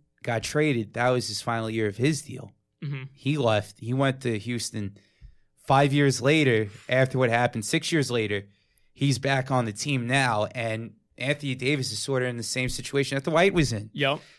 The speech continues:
Speaker 1: Now, do you see Dwight Howard pulling Anthony Davis over and be like, "Yo, man, listen,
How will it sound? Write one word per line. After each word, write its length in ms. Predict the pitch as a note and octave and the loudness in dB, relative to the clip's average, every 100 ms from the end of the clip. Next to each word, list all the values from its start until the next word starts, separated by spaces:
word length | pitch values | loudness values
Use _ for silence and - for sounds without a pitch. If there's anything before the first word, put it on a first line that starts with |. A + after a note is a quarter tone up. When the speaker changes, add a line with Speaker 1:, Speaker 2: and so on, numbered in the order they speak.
| _ - | _ 2
Speaker 1:
Now, 240 | C#3+ C#3+ | 4 4
do 180 | C#3 C#3+ | 2 -2
you 80 | D3+ | -2
see 200 | - E3+ | -4 -6
Dwight 300 | C#3 D3 C#3 | 0 2 4
Howard 400 | C3+ C#3 C#3 C3+ | 4 6 4 2
pulling 540 | C#3 C#3 C#3 C3 C3 | 0 2 0 -4 -6
Anthony 280 | B2 C3 B2+ | -4 -4 -6
Davis 340 | B2 C3 A#2+ | -2 -2 -2
over 120 | C3+ A#2+ | -4 -4
and 80 | |
be 140 | A2+ A#2 | -6 -4
like, 240 | G#2+ G2+ - _ | -4 -6 -10 _
"Yo, 220 | A#2 G2+ | -8 -8
man, 320 | F#2 - - B2 | -8 -18 -20 -14
listen, 340 | A#2 - C#3 | -12 -12 -16